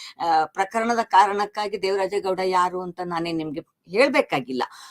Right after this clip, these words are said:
ಆದರೆ ಆ ದೇವರಾಜೇಗೌಡರು ಪ್ರಾರಂಭದಲ್ಲಿ ತನ್ನ ಹತ್ರ ಹೀಗೆಲ್ಲ ಇದೆ, ಹಾಗಾಗಿ ಪ್ರಜ್ವಲ್ ರೇವಣ್ಣಗೆ ನೀವು ಟಿಕೆಟ್ ಕೊಡಬಾರ್ದು, ನೀವು ಮೈತ್ರಿ ಮಾಡ್ಕೊಂಡು ಅಂಥದ್ದೊಂದು ಚುನಾವಣೆಗೆ ಹಾಸನದಲ್ಲಂತೂ ಹೋಗ್ಬಾರ್ದು ಅಂತ ಪತ್ರ ಬರೆದವರು,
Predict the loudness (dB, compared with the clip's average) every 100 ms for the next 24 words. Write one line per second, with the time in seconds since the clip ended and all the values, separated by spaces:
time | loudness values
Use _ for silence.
0 | -20 _ 2 8 8 8 2 4 6 6
1 | 4 -20 -20 2 8 10 10 8 8 8
2 | 6 4 4 2 4 4 2 -2 -2 0
3 | 0 -4 _ -20 _ _ _ _ 2 6
4 | 8 6 6 6 4 4 4 2 2 2
5 | 2 2 2 2 4 4 4 4 4 4
6 | 2 4 2 2 -4 -4 -4 -2 -2 -2
7 | -4 -4 -4 -4 -4 -4 -6 -6 -6 -8
8 | -6 -4 -2 4 4 2 0 0 0 -2
9 | -2 -4 -4 -2 0 -2 -4 -2 0 2
10 | 2 0 -6 -4 -4 -6 -2 0 0 -2
11 | -2 -2 -2 -2 -2 -2 -2 -2 -2 -2
12 | 2 2 6 4 4 2 0 0 -4 -2
13 | -6 -4 -4 -4 -6 -2 -2 0 2 0